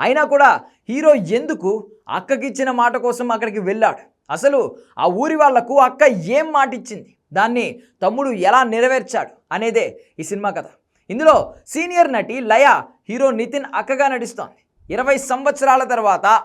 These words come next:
ఆమె నటిస్తున్న సినిమా ఇది. తమ్ముడు సినిమా ట్రైలర్ చూస్తుంటే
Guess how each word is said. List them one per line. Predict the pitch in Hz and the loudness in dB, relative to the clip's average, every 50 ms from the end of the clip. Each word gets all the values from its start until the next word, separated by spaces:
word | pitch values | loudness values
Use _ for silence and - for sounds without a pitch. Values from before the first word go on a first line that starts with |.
| - | -2
ఆమె | 175 196 233 262 277 269 | -2 -2 0 0 0 -2
నటిస్తున్న | 262 247 254 247 247 247 247 247 247 | -4 -4 -4 -6 -6 -8 -10 -8 -8
సినిమా | 247 247 233 233 240 226 | -6 -8 -6 -4 -4 -6
ఇది. | 190 156 - _ _ _ _ _ _ _ _ _ _ _ _ _ 208 | -6 -8 -12 _ _ _ _ _ _ _ _ _ _ _ _ _ 0
తమ్ముడు | 233 277 320 339 330 | 0 0 0 -2 -4
సినిమా | - 311 311 302 311 | -4 -4 -2 0 0
ట్రైలర్ | 302 294 294 285 285 294 285 240 | 0 2 2 2 4 2 2 0
చూస్తుంటే | 285 247 247 269 277 240 277 262 180 131 - - _ | -2 -10 -10 -8 -4 0 0 0 0 -2 -8 -12 _